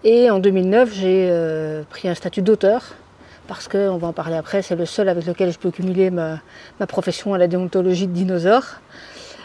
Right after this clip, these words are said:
Euh, et donc, j'ai les deux activités en parallèle. Et en, en adoptant ce statut, je me suis aperçue que, en fait, c'était vraiment compliqué. Et je me suis demandé comment faisaient les photographes qui n'avaient pas vingt ans de barreau derrière eux,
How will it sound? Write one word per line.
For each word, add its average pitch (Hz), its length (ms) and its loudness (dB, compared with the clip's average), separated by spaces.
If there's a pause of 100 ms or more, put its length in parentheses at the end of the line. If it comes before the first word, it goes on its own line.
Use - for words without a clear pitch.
(160)
Euh, 170 800 2 (100)
et 214 80 2
donc, 208 220 4
j'ai 202 80 2
les 190 100 4
deux 202 300 4
activités 185 340 -2
en 180 80 0
parallèle. 190 460 4 (800)
Et 208 160 4
en, 214 240 2 (120)
en 220 100 0
adoptant 202 340 4
ce 202 80 -4
statut, 185 340 0
je 233 80 2
me 208 60 0
suis - 120 -2
aperçue 240 460 0
que, 214 220 4
en 190 100 2
fait, 196 200 -4
c'était 170 280 -4
vraiment 185 260 -2
compliqué. 220 600 0
Et 214 40 2
je 196 80 -8
me 175 40 -10
suis - 100 -14
demandé 180 260 -2
comment 180 220 -6
faisaient 175 260 -2
les 180 80 2
photographes 185 460 -4
qui - 80 -6
n'avaient 160 140 -2
pas 180 140 0
vingt 170 180 -4
ans 175 80 2
de 165 60 -2
barreau 170 220 2
derrière 165 360 0
eux, 240 140 4